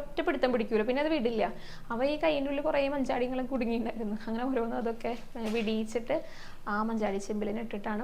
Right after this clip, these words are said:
ഒന്നുകൂടെ ഞങ്ങൾ തൊഴുതിട്ട് അങ്ങനെ ഭഗവതി കെട്ടിലൂടെ പുറത്തേക്ക് ഇറങ്ങിയത്. അങ്ങനെ ഇന്നലെ നമ്മൾ ശങ്കരമോഹനം കഥ പറഞ്ഞിട്ടുണ്ടായിരുന്നു. അതായത് ശങ്കരനാരായണ അവതാരം വരെയാണ് പറഞ്ഞത്. ഭഗവാൻ, ഭഗവാനെ, ഏ, പുറകിലായിട്ട് മഹാദേവൻ ഓടി വന്നതും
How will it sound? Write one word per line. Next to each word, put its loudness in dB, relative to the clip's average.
ഒന്നുകൂടെ 2
ഞങ്ങൾ 0
തൊഴുതിട്ട് 2
അങ്ങനെ 0
ഭഗവതി 2
കെട്ടിലൂടെ 0
പുറത്തേക്ക് 0
ഇറങ്ങിയത്. -4
അങ്ങനെ 4
ഇന്നലെ 4
നമ്മൾ 2
ശങ്കരമോഹനം 2
കഥ 4
പറഞ്ഞിട്ടുണ്ടായിരുന്നു. 2
അതായത് 0
ശങ്കരനാരായണ 2
അവതാരം 2
വരെയാണ് 2
പറഞ്ഞത്. -2
ഭഗവാൻ, -2
ഭഗവാനെ, -2
ഏ, -2
പുറകിലായിട്ട് 2
മഹാദേവൻ -2
ഓടി 4
വന്നതും 0